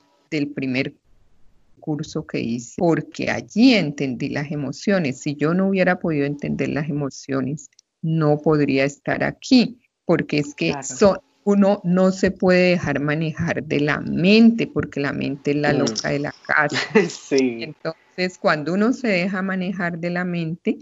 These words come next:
Speaker 1: allí es donde vienen los problemas y vienen repercusiones para la
Speaker 2: Claro.
Speaker 1: salud.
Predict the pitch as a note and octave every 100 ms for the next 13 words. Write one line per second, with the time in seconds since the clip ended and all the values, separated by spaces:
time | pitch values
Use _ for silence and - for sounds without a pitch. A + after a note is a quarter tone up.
0 | _ _ F3 D3+ C#3+ - A3+ A3 F3+ D#3
1 | D#3 D#3 D#3 C3+ C3+ C3+ C#3+ D3+ - D3
2 | C3+ C3 B2+ C#3+ - C#3 A#2+ C3 - -
3 | C#3+ C#3+ - C#3 - - - - - D3
4 | C#3 C3+ C#3+ C#3+ C#3+ A3